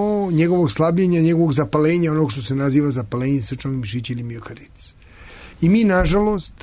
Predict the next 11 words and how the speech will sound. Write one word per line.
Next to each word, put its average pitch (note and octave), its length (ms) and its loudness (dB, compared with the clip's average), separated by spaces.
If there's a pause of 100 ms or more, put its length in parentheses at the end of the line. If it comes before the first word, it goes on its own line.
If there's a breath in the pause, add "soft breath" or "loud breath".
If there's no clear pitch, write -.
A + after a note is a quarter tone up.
te E3 200 2
ljude D3+ 380 2
vidimo, C#3+ 680 -4 (160)
odnosno B2+ 360 -8
te B2 180 -2
pacijente C3 460 -4
vidimo C#3 560 -2 (540 loud breath)
sve - 180 -4
češće. B2 520 -4 (200)
To C#3 120 0
su C#3+ 180 -4